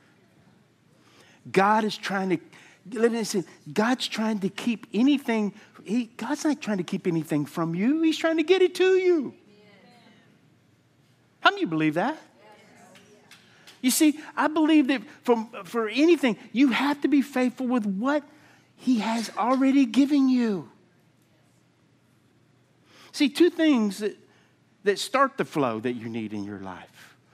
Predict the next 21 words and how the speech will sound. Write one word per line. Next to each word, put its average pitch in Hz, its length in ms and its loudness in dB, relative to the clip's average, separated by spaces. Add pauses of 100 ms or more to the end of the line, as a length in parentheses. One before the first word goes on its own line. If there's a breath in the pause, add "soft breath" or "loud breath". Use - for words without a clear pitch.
(140 soft breath)
So 160 180 -2
those 226 220 2
are 269 80 -2
things 208 240 -2
that 180 80 -4
hold 190 240 0
back 135 200 0
the 139 60 -12
flow. 139 300 -4 (240 loud breath)
Let 160 100 0
me 196 80 2
give 190 200 -6
you 196 60 -2
the 175 100 0
two 190 200 -6
things 175 320 -4
that 160 60 -10
will 147 200 -8 (200 loud breath)
help 196 260 -4
the 135 60 -12
flow. 107 380 -16